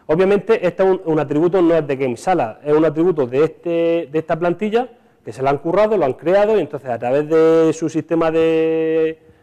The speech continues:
actores, pues establecen esa, esa condición. Entonces sabemos que esta condición nos dice que cuando nos,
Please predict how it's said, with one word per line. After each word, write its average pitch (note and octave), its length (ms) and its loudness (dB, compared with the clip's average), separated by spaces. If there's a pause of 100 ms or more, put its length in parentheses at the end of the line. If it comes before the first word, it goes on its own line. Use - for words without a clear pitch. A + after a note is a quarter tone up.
actores, G#3 640 0 (460)
pues B2+ 300 0 (180)
establecen D3+ 600 0
esa, A#2 500 -4 (100)
esa C#3 180 -18
condición. A#2+ 440 -10
Entonces B2 420 -14
sabemos D3 420 -2
que C3 240 -10 (200)
esta F#3 240 -2
condición D#3 480 -4 (520)
nos C#3 160 -2
dice D3 300 -6
que C3 80 -20
cuando C3+ 240 -2
nos, C#3 160 -2